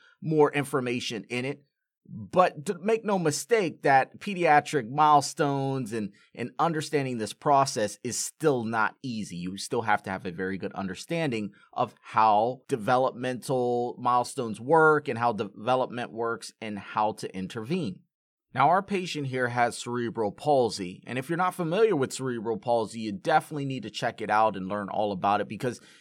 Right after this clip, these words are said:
it's a condition that we see in physical therapy quite a bit in peds.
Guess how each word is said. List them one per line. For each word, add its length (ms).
it's 480
a 460
condition 680
that 180
we 140
see 320
in 80
physical 400
therapy 400
quite 320
a 20
bit 320
in 80
peds. 520